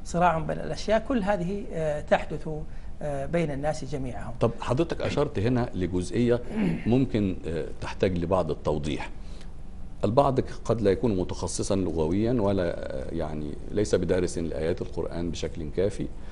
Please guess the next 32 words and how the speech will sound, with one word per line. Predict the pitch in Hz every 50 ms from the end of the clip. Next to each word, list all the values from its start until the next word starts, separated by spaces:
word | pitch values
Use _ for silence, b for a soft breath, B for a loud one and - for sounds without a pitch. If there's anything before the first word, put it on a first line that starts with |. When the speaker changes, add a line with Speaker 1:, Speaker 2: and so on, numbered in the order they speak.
| B B B
Speaker 2:
فيقول: | - - 113 104 98 - - 127 135
"طب | 135 - 113 101 92
ما | 90 92
هو | 98 98
ربنا | 104 107 120 151 151 131
سبحانه | - - - - - 123 107
وتعالى | 101 95 98 98 104 110 110 107 98 B B B B B - - - -
تحدث | - 95 - - 151 143 135 117 - -
عن | 95 95 101 110 107
اتنين | - - - - 107 113 123 113
سيناريو | - - 104 98 101 95 85 78 65
في | - -
القرآن". | 76 - - - 76 - - 78 73 67 64
السيناريو | 64 - - 90 87 98 104 101
الأول: | 92 - 107 117 127 139 143 139 139 B B B B B B
"يا | 87 95 98
أيها | 107 107 104 95 98
الناس | 98 101 107 104 -
إنا | 82 101 98 90
خلقناكم | - 95 82 76 - - - 101 92 - - 90
من | 90 85 85 80
ذكر | 90 87 - 90 82 82
وأنثى | 80 73 82 101 120 117 - 120 123
وجعلناكم | 131 120 101 95 95 87 90 92 101 101 - 104 95
شعوبا | - - 87 90 110 110 104 92
وقبائل | 95 90 85 - - 87 87 104 110 101 101 92 92 101
لتعارفوا | 107 - 104 92 90 95 101 92 - - 67 62 - -
إن | 90 87 76
أكرمكم | - - - - 85 87 85 80 - 82 76 69
عند | 78 78 71
الله | 69 69 71 73 80 78
أتقاكم". | 71 - - - 104 - - - 69 65